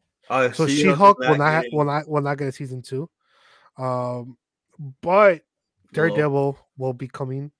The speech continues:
Speaker 2: Uh,
Speaker 1: Yes.
Speaker 2: and it, they did say it would have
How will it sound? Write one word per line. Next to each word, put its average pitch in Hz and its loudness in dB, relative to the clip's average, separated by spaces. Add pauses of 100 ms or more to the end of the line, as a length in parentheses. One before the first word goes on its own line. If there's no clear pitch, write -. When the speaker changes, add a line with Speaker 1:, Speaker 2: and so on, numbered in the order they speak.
(220)
Speaker 2:
Uh, 113 -12
Speaker 1:
Yes. 104 -10 (320)
Speaker 2:
and 131 -2 (280)
it, 160 -10
they 147 -4
did 139 -8
say 135 -8
it 143 -8
would 123 -12 (100)
have 127 -12